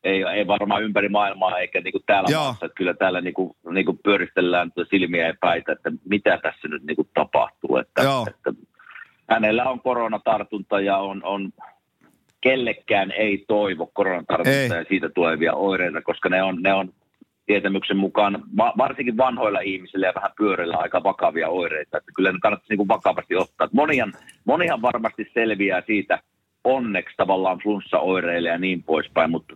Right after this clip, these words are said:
Speaker 1: tota, hänen pitäisi kuitenkin, jos vähän sen kommentoin siitä, että hänen pitäisi olla esimerkki koko maapallolle, koska
Speaker 2: Joo.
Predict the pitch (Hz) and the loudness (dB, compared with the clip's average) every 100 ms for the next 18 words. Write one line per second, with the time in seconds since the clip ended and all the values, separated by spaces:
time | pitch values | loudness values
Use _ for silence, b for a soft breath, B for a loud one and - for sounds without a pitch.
0 | - 80 - 85 85 - _ B B B | -4 -4 2 2 2 -4 _ B B B
1 | B _ _ _ _ _ _ - 160 170 | B _ _ _ _ _ _ -2 0 2
2 | 208 160 151 - 175 151 139 135 135 - | 2 0 0 2 2 2 0 0 -2 -6
3 | - - 147 147 123 123 135 127 117 104 | -8 0 0 0 -2 0 2 2 0 0
4 | 117 107 120 104 - 123 127 104 127 113 | -2 2 0 0 -4 -2 0 0 0 0
5 | - 135 120 101 - 120 - 104 95 85 | 0 0 2 -2 -2 -6 -2 -2 -2 -6
6 | - - 123 - 107 92 101 92 - 82 | -8 -2 -2 2 2 2 0 0 -2 -2
7 | 80 78 78 78 - - 131 117 | -2 -6 -6 -6 -6 -2 0 0